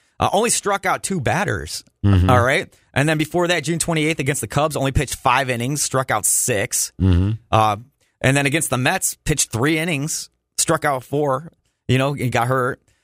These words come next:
Speaker 1: He hasn't had a, a third. Let's see, he hasn't gone forty points since April fifteenth. <laughs>
Speaker 2: Hmm.
Speaker 1: All right, against Arizona, and that's when he put up that sixty-four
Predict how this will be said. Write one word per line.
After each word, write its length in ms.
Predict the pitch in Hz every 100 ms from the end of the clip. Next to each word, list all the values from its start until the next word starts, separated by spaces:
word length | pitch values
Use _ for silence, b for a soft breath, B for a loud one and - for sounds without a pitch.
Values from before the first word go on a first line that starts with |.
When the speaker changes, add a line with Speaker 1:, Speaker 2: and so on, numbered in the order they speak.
| -
Speaker 1:
He 120 | 143 208
hasn't 280 | 240 240
had 160 | 165 196
a, 60 | - _ _ - -
a 80 | 120
third. 300 | - - 180
Let's 200 | 135 147 -
see, 120 | 117
he 140 | 151
hasn't 220 | 247 247
gone 160 | 156 127
forty 280 | - 135 165
points 400 | 156 147 131 - - _ _ _ _ _ _ _ _ _ -
since 440 | - 139 117 - - _ _ _ _ -
April 240 | 165 160 160
fifteenth. 560 | 156 - - 101 - _
<laughs> 40 | _ _ _ -
Speaker 2:
Hmm. 200 | 107 -
Speaker 1:
All 80 | 185
right, 240 | 180 180
against 300 | 160 156 -
Arizona, 540 | 156 156 127 113 82 - B B
and 80 | 131
that's 160 | 160
when 80 | 175
he 120 | 165
put 160 | - 170
up 80 | 156
that 160 | 123
sixty-four 680 | - 165 147 120 143 117 76